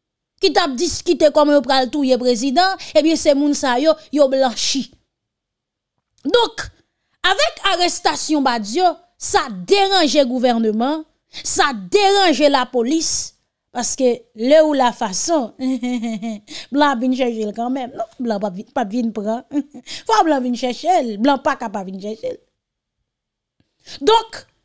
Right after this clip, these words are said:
arrestation Badio, mettez gouvernement tête en bas, peuple haïtien. Cause yo pa piti du tout, non?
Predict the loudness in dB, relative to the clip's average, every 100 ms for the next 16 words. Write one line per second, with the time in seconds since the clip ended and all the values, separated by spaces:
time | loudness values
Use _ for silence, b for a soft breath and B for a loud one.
0 | _ B -2 2 2 0 0 0 -2 0
1 | 2 4 2 0 0 2 2 b b 2
2 | 4 4 4 2 4 4 4 4 4 4
3 | 2 _ 0 2 -2 0 2 0 -2 -4
4 | -4 -6 -8 -10 -12 _ _ _ _ _
5 | _ _ _ _ -4 0 -2 -2 -8 -10
6 | -12 -12 -12 -10 -12 -12